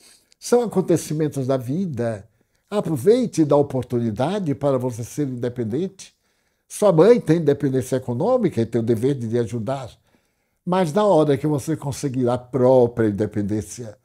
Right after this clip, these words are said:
E eu lhe falei que seria impossível. Ela disse que não. Sugeriu que eu desistisse do apartamento e fosse morar com ela no seu apartamento. E então eu,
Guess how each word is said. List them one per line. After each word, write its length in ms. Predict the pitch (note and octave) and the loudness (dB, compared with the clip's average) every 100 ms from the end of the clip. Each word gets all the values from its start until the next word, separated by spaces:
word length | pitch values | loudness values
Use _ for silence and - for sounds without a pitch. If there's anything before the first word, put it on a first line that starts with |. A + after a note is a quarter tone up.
| _ _ _ _ _ - | _ _ _ _ _ 0
E 60 | |
eu 60 | G#3 | 2
lhe 100 | F#3+ | 2
falei 380 | - E3 E3 F#3+ | 4 4 6 2
que 60 | |
seria 460 | - E3 F3 F#3 A3+ | 0 -2 2 0 0
impossível. 760 | G3+ G3+ - A#3+ A#3+ B2+ F#2 - _ _ _ _ _ - | -4 -2 -4 -6 -6 -6 -8 -12 _ _ _ _ _ -2
Ela 200 | B2 A#2+ | 0 0
disse 140 | - | -2
que 80 | D#3+ | -4
não. 160 | G#2+ - _ _ _ _ _ _ | -4 -12 _ _ _ _ _ _
Sugeriu 760 | - A2 A#2 A2 A#2+ D#3 C#3+ _ _ _ _ _ - | -6 2 2 2 0 -2 -6 _ _ _ _ _ -2
que 180 | C#3+ C3 | 2 6
eu 140 | C3 | 4
desistisse 800 | B2 B2 G#2+ A#2 - G3 - C3+ | 2 -2 -4 -8 -8 -8 -8 -4
do 100 | A2+ | -4
apartamento 720 | G#2 G#2 G#2 A2 A#2 - - _ _ _ - | -4 -4 -4 -6 -8 -12 -20 _ _ _ -12
e 80 | C3 | -8
fosse 320 | - C3 - | 0 0 0
morar 380 | A#2 A2+ A2+ - | -2 0 -2 -4
com 120 | B2+ | -4
ela 220 | G#2 G#2+ | -2 -2
no 140 | A#2 C3+ | -4 -6
seu 400 | - F#3 D3+ A#2+ | 0 2 4 2
apartamento. 680 | A2+ A#2 A#2 G#2+ G2+ G#2 A3 | 0 -4 -4 -6 -8 -2 4
E 60 | |
então 320 | A3 G3+ A#3+ | 6 6 4
eu, 140 | C4 | 4